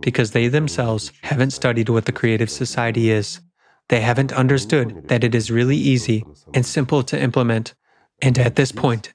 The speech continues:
they still have doubts. If I start speaking, "What will people think of me?" My friend, what will people think of you after the year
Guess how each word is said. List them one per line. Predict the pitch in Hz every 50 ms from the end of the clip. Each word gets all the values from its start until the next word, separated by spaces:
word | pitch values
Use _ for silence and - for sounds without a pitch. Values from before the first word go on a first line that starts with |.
| _ - -
they | 143 127
still | - - - 151 135 113
have | 123 123 113 110
doubts. | - 117 110 117 90 - - - - _ 78 73 76 73 - - - -
If | 127 -
I | 135
start | 131 - - 170 156 135
speaking, | - - - 139 - 135 123 117 113 -
"What | 170 170 165
will | 165 147
people | - - 151 135 - 139
think | 127 - 135 120 -
of | 123 113
me?" | 113 113 110 104 95 _ - 69 67 67 _ _ _ _ _ _ _ _ -
My | 143 123
friend, | - - 131 120 113 107 - - _ _ _ _ _ - 82 - -
what | 135 151 165
will | 147 135
people | 120 - 143 131 - 131
think | 120 - 147 143 135 -
of | 131 117
you | 117 117 131
after | 123 117 110 - - 127
the | 113 123 117
year | 117 123 123 113 104 101